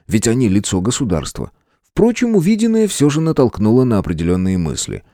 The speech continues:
На те самые, о неравенстве и справедливости. Правда, языком на эти темы я лязгать не решился. "Новенький, стало быть?" безучастным голосом поинтересовался человек за столом.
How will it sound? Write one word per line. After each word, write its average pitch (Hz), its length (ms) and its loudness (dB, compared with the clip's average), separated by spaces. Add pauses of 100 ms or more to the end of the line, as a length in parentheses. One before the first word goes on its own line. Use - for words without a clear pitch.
(160)
На 107 180 -2
те 180 160 -2
самые, 110 720 0
о 82 100 -4
неравенстве 160 920 0
и 85 160 -2
справедливости. 69 960 -4 (300)
Правда, 190 380 4
языком 175 640 2
на 214 60 2
эти 220 220 0
темы 214 380 2
я 101 320 2
лязгать 104 800 0
не 80 220 -2
решился. - 680 -6 (460)
"Новенький, 208 720 4
стало 190 480 4
быть?" 180 580 2 (380)
безучастным 92 760 0
голосом 131 460 0
поинтересовался 85 760 -2
человек 71 400 -4
за 82 100 -4
столом. 67 400 -6